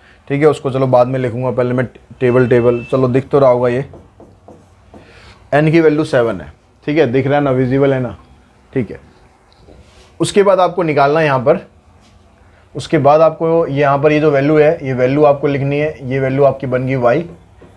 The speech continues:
एटीन, ट्वेंटी, ट्वेंटी थ्री, ट्वेंटी फ़ाइव,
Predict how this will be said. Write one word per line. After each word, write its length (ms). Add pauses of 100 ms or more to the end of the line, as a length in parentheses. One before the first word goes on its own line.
(160)
एटीन, 440 (680)
ट्वेंटी, 480 (680)
ट्वेंटी 380
थ्री, 220 (840)
ट्वेंटी 320
फ़ाइव, 340